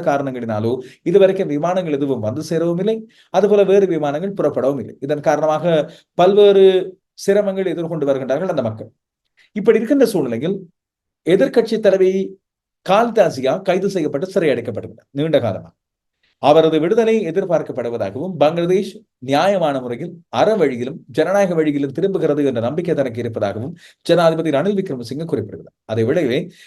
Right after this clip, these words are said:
நாடாளுமன்றத்துக்குள்ளே புகுந்து இந்த ஆர்ப்பாட்டக்காரர்கள், குறிப்பாக அரசாங்கத்துக்கு எதிர்ப்பாளர்கள், தங்களுடைய போராட்டங்களை நடத்தி இருந்தார்கள் என்பதையெல்லாம் நீங்கள் காணொளி மூலமாக பார்த்திருப்பீர்கள். இப்போது பங்களாதேஷின் நாடாளுமன்றமும் கலைக்கப்பட்டுகின்றது என்ற விடயம்தான்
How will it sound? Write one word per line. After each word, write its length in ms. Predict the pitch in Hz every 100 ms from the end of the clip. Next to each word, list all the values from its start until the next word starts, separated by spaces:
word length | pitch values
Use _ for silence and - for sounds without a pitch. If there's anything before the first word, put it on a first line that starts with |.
| _ 120 139
நாடாளுமன்றத்துக்குள்ளே 840 | 202 240 220 190 175 180 165 156 -
புகுந்து 420 | 139 160 165 165 180 185 185
இந்த 180 | 135 117
ஆர்ப்பாட்டக்காரர்கள், 720 | 160 165 165 165 147 147 165 175 170 _
குறிப்பாக 480 | 165 156 156 160 160
அரசாங்கத்துக்கு 600 | 139 160 180 165 165 151 143
எதிர்ப்பாளர்கள், 540 | 170 160 147 170 180
தங்களுடைய 340 | 151 147 143 147 160
போராட்டங்களை 500 | 175 165 160 147 131
நடத்தி 280 | 123 139 127
இருந்தார்கள் 420 | 98 123 117 123 - _ -
என்பதையெல்லாம் 420 | 135 127 127 170 175
நீங்கள் 240 | 156 143
காணொளி 300 | 160 196 156 131
மூலமாக 320 | 123 117 156 127
பார்த்திருப்பீர்கள். 520 | 104 110 101 90 - _ _ _ _ _ _ _ -
இப்போது 340 | 151 165 156 160 151 143
பங்களாதேஷின் 560 | 151 165 160 151 156 127
நாடாளுமன்றமும் 720 | 160 214 190 143 131 139 185 - _ 185
கலைக்கப்பட்டுகின்றது 760 | 202 226 180 165 160 147 147 143 127
என்ற 100 | 120
விடயம்தான் 480 | 113 110 104 151